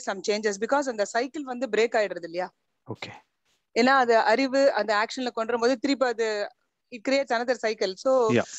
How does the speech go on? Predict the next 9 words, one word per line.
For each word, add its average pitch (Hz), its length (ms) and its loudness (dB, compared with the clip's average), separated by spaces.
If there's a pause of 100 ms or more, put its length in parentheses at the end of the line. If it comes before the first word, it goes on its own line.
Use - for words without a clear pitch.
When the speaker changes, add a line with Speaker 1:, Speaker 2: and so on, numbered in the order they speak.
(140)
Speaker 1:
அது - 220 -6
ignore 285 440 -2
பண்ற 269 320 -4
தாட்ஸோட 262 440 -2
cycle 240 420 -4
வந்து 226 280 -2
குறைஞ்சு 208 260 -2
போயிடும். 185 240 -8 (200)
Ignore 262 340 2